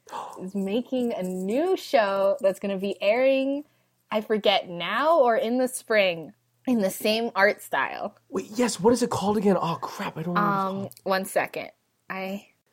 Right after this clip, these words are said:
Speaker 1: Oh, in any case, I remember you saying this, Kelly, and oh my God, the Tatami Galaxy was such an amazing and, like,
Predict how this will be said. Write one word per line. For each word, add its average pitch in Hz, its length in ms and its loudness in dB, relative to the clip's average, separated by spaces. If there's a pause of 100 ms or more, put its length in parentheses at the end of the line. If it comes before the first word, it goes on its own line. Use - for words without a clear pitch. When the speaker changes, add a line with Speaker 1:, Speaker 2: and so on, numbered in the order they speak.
(580)
Speaker 1:
Oh, 180 360 -2
in 220 80 10
any 214 160 10
case, 165 300 0
I 165 60 4
remember 180 260 4
you 165 100 2
saying 156 320 4
this, 127 140 0
Kelly, 113 320 -2
and 113 160 0
oh 131 180 4
my 120 140 0
God, 110 260 -2
the 123 80 -6
Tatami 160 340 -4
Galaxy 127 460 0
was 110 180 -8
such - 320 -8
an 156 80 -4
amazing 123 800 -2
and, 101 360 -8
like, 82 360 -14